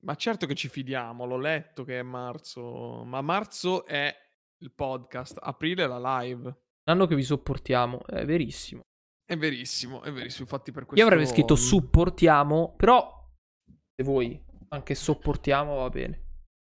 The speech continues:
Speaker 1: Eh, quando, mm, eh, raga, ci sta, cioè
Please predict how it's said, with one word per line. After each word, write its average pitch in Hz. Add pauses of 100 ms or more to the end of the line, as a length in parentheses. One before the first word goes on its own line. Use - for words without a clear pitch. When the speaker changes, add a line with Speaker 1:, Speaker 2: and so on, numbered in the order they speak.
(720)
Speaker 1:
Eh, 127
quando, 147
mm, 135 (1300)
eh, 120
raga, 120
ci -
sta, -
cioè 123